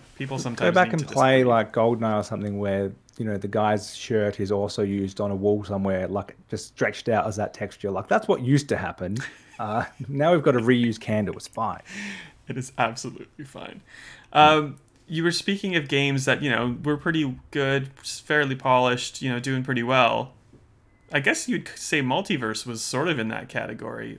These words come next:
Speaker 1: but, uh,
Speaker 2: Yeah.
Speaker 1: regardless of, of what people thought of it, it's being taken offline by June, and it's not coming back until twenty twenty-four.
Speaker 2: Yeah, they,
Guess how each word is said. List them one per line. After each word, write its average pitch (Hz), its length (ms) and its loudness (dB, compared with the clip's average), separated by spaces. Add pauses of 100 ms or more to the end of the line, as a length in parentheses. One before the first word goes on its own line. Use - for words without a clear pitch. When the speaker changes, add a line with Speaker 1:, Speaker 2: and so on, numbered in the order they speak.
(140)
Speaker 1:
but, 120 180 -2
uh, 113 320 -2
Speaker 2:
Yeah. 131 160 6
Speaker 1:
regardless 165 560 0
of, 127 200 -6
of 123 180 -6
what 131 180 -2
people 117 280 -8
thought 156 240 2
of 113 80 -6
it, 104 320 -4
it's 131 320 -10 (120)
being 202 240 -6
taken 196 280 -4
offline 147 640 -2 (300)
by 123 200 0
June, 120 580 -8
and 120 140 -8
it's 117 160 -8
not 143 160 -6
coming 151 180 -4
back 135 220 0
until 135 320 -6
twenty 123 320 -8
twenty-four. 113 640 -8 (760)
Speaker 2:
Yeah, 139 300 0
they, 117 200 0